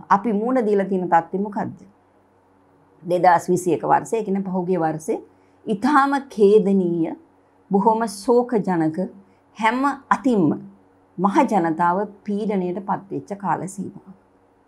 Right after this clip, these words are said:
එතකොට අපේ දෙදහස් විසි දෙක මොකද වෙන්නේ? දෙදහස් විසි දෙක වර්ෂයේදී ගුරු ග්‍රහයා නෙප්චූන් එක්ක යෝග වෙලා කේන්ද්‍රගත වෙලා ඉන්නවා.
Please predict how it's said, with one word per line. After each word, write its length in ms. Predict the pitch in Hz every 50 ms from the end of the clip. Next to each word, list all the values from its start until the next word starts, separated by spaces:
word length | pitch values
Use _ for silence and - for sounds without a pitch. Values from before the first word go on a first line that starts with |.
| _ _ _ _ _ _ _ _ _ _ _ _ _ _ _ _ _
එතකොට 340 | 202 226 226 247 240 262 262
අපේ 240 | 262 262 277 285 285
දෙදහස් 440 | 220 208 196 196 220 233 254 247 -
විසි 180 | 262 247 294
දෙක 160 | 233 277 277
මොකද 300 | - 285 294 247 233 208
වෙන්නේ? 380 | 190 175 165 165 160 156 147 147 151 - _ _ _ _ _ _ _ _ _ -
දෙදහස් 560 | 143 156 180 190 196 226 226 220 202 - -
විසි 280 | 165 190 196 196 254
දෙක 220 | 196 170 165 165 170
වර්ෂයේදී 880 | 160 147 151 170 - - - - - 147 143 143 139 127 170 190 - - - - _ _ _ _ _ _ _ _ _ _ _ _ _ _ _ _ _ _ _ _ _ _ _ _ _
ගුරු 400 | 190 196 214 269 294 311 320 294
ග්‍රහයා 440 | 226 202 190 190 180 165 165 160 160
නෙප්චූන් 600 | 165 185 226 247 240 - - - 240 226 202 190
එක්ක 180 | 180 185 190 190 165
යෝග 320 | 156 160 170 185 196 170 175 170
වෙලා 280 | 175 165 165 170 170 170 - _
කේන්ද්‍රගත 680 | - - 196 175 180 196 226 226 202 156 139 147 143 -
වෙලා 280 | 143 - 135 147 -
ඉන්නවා. 360 | - 135 - - - - -